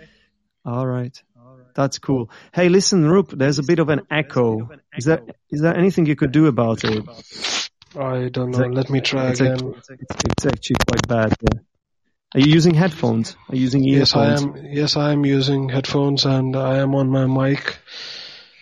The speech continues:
Speaker 2: And, uh,
Speaker 1: Yeah.
Speaker 2: does it still echo? Maybe it's from your side. I think I remember
Speaker 1: Um,
Speaker 2: having the same
Speaker 1: no,
Speaker 2: issue
Speaker 1: it's
Speaker 2: last time.
Speaker 1: No, no, no, it's not, because,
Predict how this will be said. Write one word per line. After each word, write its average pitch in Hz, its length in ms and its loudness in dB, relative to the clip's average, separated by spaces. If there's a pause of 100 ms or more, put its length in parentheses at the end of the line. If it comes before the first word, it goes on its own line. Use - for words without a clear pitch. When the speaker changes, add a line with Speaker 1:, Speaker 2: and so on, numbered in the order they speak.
(800)
Speaker 2:
And, 127 300 -4
uh, 127 100 -2 (480)
Speaker 1:
Yeah. 131 140 -6
Speaker 2:
does 139 160 2
it 147 60 4
still 143 240 0
echo? 160 280 2 (640)
Maybe 151 260 4
it's 156 160 2
from 143 220 2
your 143 160 4
side. 135 320 0
I 135 80 2
think 170 180 2
I 165 60 4
remember 151 420 4
Speaker 1:
Um, 135 160 6
Speaker 2:
having 143 320 0
the 143 100 -2
same 147 220 0
Speaker 1:
no, 147 100 6
Speaker 2:
issue 165 120 4
Speaker 1:
it's 139 80 2
Speaker 2:
last 139 220 0
time. 135 260 -4 (1300)
Speaker 1:
No, 127 380 4
no, 123 140 6
no, 117 240 2
it's 117 180 -4
not, 117 320 0
because, - 480 -8